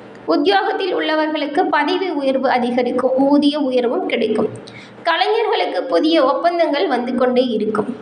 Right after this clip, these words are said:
மாணவ மாணவிகளுக்கு பள்ளியிலும் சரி பெற்றோர்கிட்டையும் சரிங்க பாராட்டு பெறும் சிறப்பான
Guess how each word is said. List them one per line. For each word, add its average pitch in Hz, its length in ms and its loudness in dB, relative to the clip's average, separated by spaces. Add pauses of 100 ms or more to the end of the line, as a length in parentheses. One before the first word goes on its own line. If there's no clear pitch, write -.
மாணவ 311 480 0
மாணவிகளுக்கு 302 840 -2 (580)
பள்ளியிலும் 381 600 0
சரி 349 320 -2
பெற்றோர்கிட்டையும் 320 920 -2
சரிங்க 285 320 0 (500)
பாராட்டு 359 640 0
பெறும் 339 240 0
சிறப்பான 330 520 0